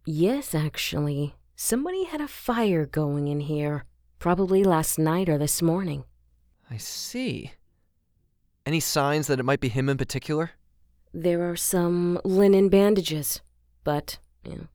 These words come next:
Speaker 1: clearly that's not definitive of anybody.
Speaker 2: That is not, no. Still, it is our best lead so far.
Speaker 1: Well,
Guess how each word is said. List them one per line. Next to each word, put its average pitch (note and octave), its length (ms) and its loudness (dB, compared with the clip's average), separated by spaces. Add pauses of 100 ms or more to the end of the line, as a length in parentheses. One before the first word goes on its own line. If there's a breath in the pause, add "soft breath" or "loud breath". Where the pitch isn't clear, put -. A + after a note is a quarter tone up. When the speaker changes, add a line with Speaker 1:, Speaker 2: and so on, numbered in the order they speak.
Speaker 1:
clearly F3 420 0
that's D3+ 240 -8
not D#3 180 -6
definitive D#3+ 560 2
of E3 120 -2
anybody. F3 500 2 (420)
Speaker 2:
That A#2+ 100 -8
is A2 200 -8
not, A#2 340 -2
no. A2 440 -2 (1120 loud breath)
Still, F#3 560 -2 (760)
it F#2+ 100 -14
is B2 120 -8
our C3+ 100 -2
best C#3 280 -2
lead C#3+ 240 0
so A2 200 -2
far. G#2 400 -2 (920)
Speaker 1:
Well, D#3+ 440 6